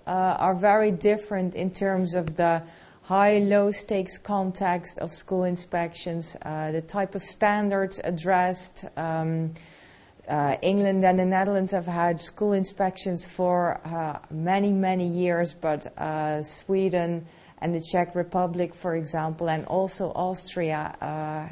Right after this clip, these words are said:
have, have only started school inspections,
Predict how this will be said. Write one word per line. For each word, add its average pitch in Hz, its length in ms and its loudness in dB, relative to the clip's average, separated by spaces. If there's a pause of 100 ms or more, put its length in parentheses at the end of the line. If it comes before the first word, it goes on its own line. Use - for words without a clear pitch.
have, 160 520 -2 (100)
have 156 380 -8 (380)
only 196 340 2
started 190 480 0
school 196 280 -4
inspections, 165 920 -4